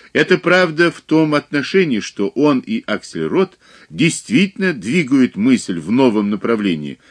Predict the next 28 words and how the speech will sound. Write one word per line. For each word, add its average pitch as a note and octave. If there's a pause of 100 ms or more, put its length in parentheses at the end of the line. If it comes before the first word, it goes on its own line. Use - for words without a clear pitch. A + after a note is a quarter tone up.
начиная A2
с -
параграфа F#2+
первого. C2 (640)
Беда D3+
только E3
в -
том, C3+
что -
направление G2+
это D2+
оппортунистическое. - (580)
Чем C#3+
дальше B2+
будут G2+
они F#2+
работать F#2+
в D#2
этом F2
направлении, E2 (380)
чем D#3
чище -
будет G#2+
эта G#2+
работа G2
от - (240)
кооптационных A2
дрязг, D#3